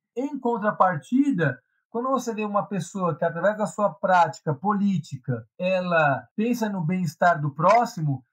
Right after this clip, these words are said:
ela tá exercitando exatamente essa perspectiva do amai-vos uns aos outros, entendeu?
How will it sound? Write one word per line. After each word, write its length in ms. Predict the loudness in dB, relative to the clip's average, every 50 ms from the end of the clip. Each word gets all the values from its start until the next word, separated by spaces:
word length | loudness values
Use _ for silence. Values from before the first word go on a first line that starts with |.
| _ _ -2
ela 180 | 0 0 0
tá 240 | 0 -2 -2 -2 -2
exercitando 540 | -4 -6 -6 -6 -6 -8 -8 -8 -8 -8 -4
exatamente 560 | -2 -2 -2 -2 -2 -4 -4 -4 -6 -6 -8
essa 180 | -8 -6 -8 -6
perspectiva 640 | -6 -6 -6 -6 _ -8 -8 -8 _ -8 -6 -6
do 160 | -2 0 0 0
amai-vos 720 | 0 -2 0 2 2 4 4 2 0 -2 -4 -6 -6 -6
uns 180 | -8 -6 -2 0
aos 240 | 0 0 0 -4
outros, 520 | -4 -4 -2 -4 -4 -6 -6 -8 -6 -4 -4
entendeu? 560 | -6 -4 -4 -4 -4 -2 -2 -4 -4 -6